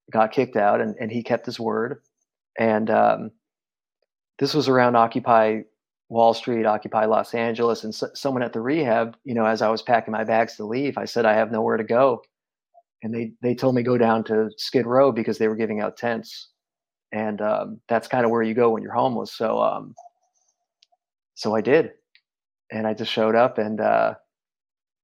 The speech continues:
that's, that's how I became homeless. I mean, pr-, pretty much within a few months of becoming homeless in Santa Cruz, I was homeless in Los Angeles on Skid Row, which is, you know, arguably probably the most intense homeless situation you can have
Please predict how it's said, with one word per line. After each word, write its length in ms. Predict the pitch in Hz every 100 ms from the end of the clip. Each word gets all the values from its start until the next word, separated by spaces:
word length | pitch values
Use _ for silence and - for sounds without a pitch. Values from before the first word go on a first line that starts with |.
| _ _ _ _ _ _ _ _ _ 110
that's, 460 | 107 - - - _ _ _ _ _ _ _ _ _ _ -
that's 180 | 117
how 120 | 127 113
I 40 |
became 300 | 113 123 113
homeless. 420 | 123 - - -
I 60 | 113
mean, 160 | 113
pr-, 180 | 113 143
pretty 200 | - 156
much 220 | 147 139 143
within 240 | 131 131
a 40 |
few 200 | 113 139
months 220 | 127 127 113
of 60 |
becoming 340 | 117 123 123 113
homeless 340 | 123 120 -
in 60 | 110
Santa 280 | 135 151
Cruz, 220 | 147 120 113
I 80 | 113
was 180 | 113
homeless 480 | 123 120 113 104 - -
in 340 | 123 113 107 - _ _ _ _ _ -
Los 240 | 110 -
Angeles 420 | 127 117 113 110
on 120 | 107 101
Skid 240 | - 113
Row, 240 | 120 120
which 200 | 110 107
is, 360 | 117 113 - - _ _ _ _ _ _ _ _ _
you 100 | 160
know, 100 | 156
arguably 560 | 135 147 147 139 147 135
probably 240 | 135 131
the 60 | 117
most 260 | 117 117 123
intense 380 | 110 123 113
homeless 340 | 123 120 113 -
situation 520 | 120 113 110 110 117
you 100 | 107
can 100 | 107
have 400 | 110 110 110